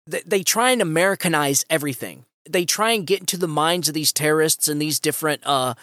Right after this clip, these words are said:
these different religions and, and the, and the, uh, all these different terrorist groups like Hamas. They are not American. You cannot, they are so far off base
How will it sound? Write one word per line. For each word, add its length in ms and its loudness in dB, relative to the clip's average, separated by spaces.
these 200 0
different 340 0
religions 680 0
and, 220 -6
and 240 -6
the, 240 -4
and 300 -2
the, 240 -4
uh, 100 0
all 240 2
these 180 -2
different 300 -2
terrorist 400 0
groups 260 -2
like 120 -2
Hamas. 560 0
They 180 2
are 120 2
not 380 2
American. 680 0
You 120 -2
cannot, 600 0
they 200 4
are 100 2
so 400 4
far 380 2
off 200 0
base 480 0